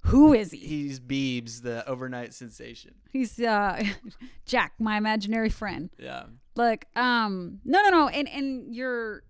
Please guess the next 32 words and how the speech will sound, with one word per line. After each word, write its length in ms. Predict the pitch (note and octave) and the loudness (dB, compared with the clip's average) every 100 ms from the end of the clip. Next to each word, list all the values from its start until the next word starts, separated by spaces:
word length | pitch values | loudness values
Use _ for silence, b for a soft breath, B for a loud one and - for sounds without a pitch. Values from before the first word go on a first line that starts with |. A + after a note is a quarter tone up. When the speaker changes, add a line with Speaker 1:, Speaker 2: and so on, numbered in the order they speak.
| _ | _
Speaker 1:
you're 300 | A3 A3+ A3+ | -12 -8 -8
bringing 380 | G#3 B3+ C#4+ D4+ | -6 0 2 2
up 140 | C#4+ | 0
a 60 | A#3+ | -4
good 220 | A3+ G#3+ | -10 -8
point, 420 | - - B3 A3 G3 | -8 -6 -4 -4 -6
and 140 | F#3+ | -8
I 80 | F#3+ | -6
guess 180 | A3 - | -8 -6
that's 220 | A#3 - | -10 -10
kind 200 | - A#3 | -8 -6
of 80 | G#3+ | -6
what 80 | |
I 60 | G3 | -4
was 180 | F#3 F3 | -4 -4
asking 440 | A3+ A#3 - G3+ | -6 -6 -8 -8
is, 280 | F#3 F3 F3 b b b | -6 -8 -10 b b b
is 160 | A#3 A3+ | -6 -2
it 80 | A#3+ | -2
a 60 | |
coincidence 840 | A#3+ C4+ C4 D#4 - C4+ A#3+ A3 - | -2 0 0 0 -2 -4 -2 -4 -6
that, 640 | A3+ G#3 G#3 G3+ - - - | -6 -4 -6 -8 -12 -18 -10
because 480 | A#3+ C4+ B3 A#3+ - | -6 -2 0 -2 -6
a 60 | A#3+ | -6
lot 260 | C4+ E4+ A#4 | -4 -4 -4
of 100 | - | -8
times 500 | - A#3+ A3+ G#3+ G#3+ | -6 -4 -2 -4 -4
I 120 | G#3 | -6
hear 200 | G3+ A3+ | -6 -6
the 120 | G#3+ | -4
narrative 600 | G#3 G3+ G3+ G3+ G3+ F#3+ | -4 -4 -4 -4 -4 -4
where, 460 | G3+ G3 G3 G3 | -4 -2 -2 -4